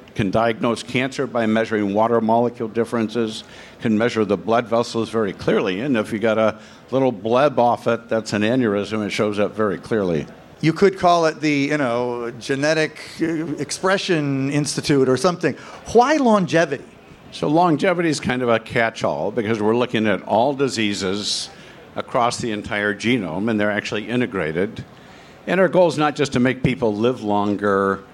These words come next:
Speaker 1: but to have a healthy lifespan. So a statistic that I'm sure all of you are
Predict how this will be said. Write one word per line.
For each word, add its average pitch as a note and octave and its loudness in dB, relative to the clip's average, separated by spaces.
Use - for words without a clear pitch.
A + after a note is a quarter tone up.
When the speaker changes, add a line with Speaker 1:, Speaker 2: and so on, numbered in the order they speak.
Speaker 1:
but A#2 -2
to A2+ 0
have A2 -2
a F#2+ -4
healthy G#2+ -2
lifespan. F2+ -4
So A#2 2
a A#2 -4
statistic E3+ 0
that B2 2
I'm A#2+ 0
sure C3 4
all B2+ 0
of A#2+ -2
you B2 2
are G#2+ 2